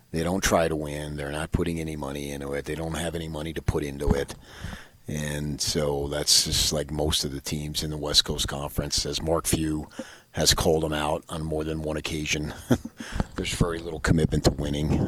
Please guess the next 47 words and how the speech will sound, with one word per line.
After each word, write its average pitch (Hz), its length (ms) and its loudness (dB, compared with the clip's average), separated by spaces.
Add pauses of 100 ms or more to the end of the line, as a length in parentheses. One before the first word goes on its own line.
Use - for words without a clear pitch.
(120)
in, 76 160 -4
in 78 180 -2
the 73 60 -2
West 71 280 2
Coast 71 240 2
Conference. 71 560 2 (520)
So, 71 600 4 (380)
uh, 127 320 -4 (500)
if - 140 0
they 82 120 6
take 90 280 4
two 92 160 2
teams, 85 600 2
then 76 160 -4
B 73 160 2
Y 73 140 -2
U's 73 280 -2
in. 71 340 -4 (640)
That's 71 260 2
what 80 80 0
it 73 100 -2
boils 76 300 0
down 73 260 -4
to, 73 200 -4
because 71 240 -6
it 78 80 -6
doesn't 80 260 0
look 78 180 -6
like 76 160 -6
they're 80 100 -6
going 78 240 -4
to 76 60 -4
win 76 240 -4
the 71 80 0
conference 76 380 2
tournament. 71 480 0 (540)
Uh, 67 480 -4 (140)
they 76 120 -6
got 71 160 -2
rolled 80 280 -2
by 80 140 0
Gonzaga, 73 680 -4
and 71 140 -6
Gonzaga's 73 480 -4
just - 260 2
that 73 200 -6
good. 71 340 -6